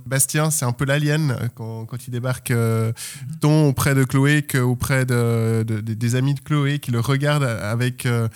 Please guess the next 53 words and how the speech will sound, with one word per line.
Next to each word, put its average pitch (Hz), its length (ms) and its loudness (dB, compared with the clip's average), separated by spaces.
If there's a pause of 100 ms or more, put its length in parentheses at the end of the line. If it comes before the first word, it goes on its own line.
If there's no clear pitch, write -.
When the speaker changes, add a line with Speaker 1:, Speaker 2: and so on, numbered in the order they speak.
Speaker 1:
à 113 80 -4
la 120 100 0
fois, 131 340 2
euh, 104 1200 0 (340)
certaine 170 360 2
bienveillance 151 580 2
quand 123 120 -2
même, 131 240 0
les, 113 100 -2
les, 110 200 -8
mais 127 200 4
aussi, 156 560 4
euh, 127 180 2
comme, 131 300 0
euh, 113 880 0
un, 110 60 -2
un - 40 -2
peu 139 140 0
de, 123 200 -4
un 117 80 -4
peu, 135 100 -2
voilà, 139 380 2
un 120 40 0
peu 131 140 -2
de 123 40 -2
détente. 131 260 -2
Il 110 80 -2
est - 60 -8
pas, 120 280 2
il 113 60 0
est 113 40 -2
pas 123 120 -2
de 120 40 -8
chez 151 120 -2
nous, 147 120 4
de 139 60 -4
toute - 100 -16
façon, 127 340 -4
il 113 140 -2
vient, 117 160 -2
il 113 140 0
part. 131 260 -2 (240)
Et 127 120 2
ça, 127 400 2
ça 131 140 0
amène 143 180 2
une 123 380 0
couche 151 180 -2
de 143 40 0
complexité, 135 600 -4 (140)
euh, 113 220 -2
en 113 120 -4
plus - 360 -8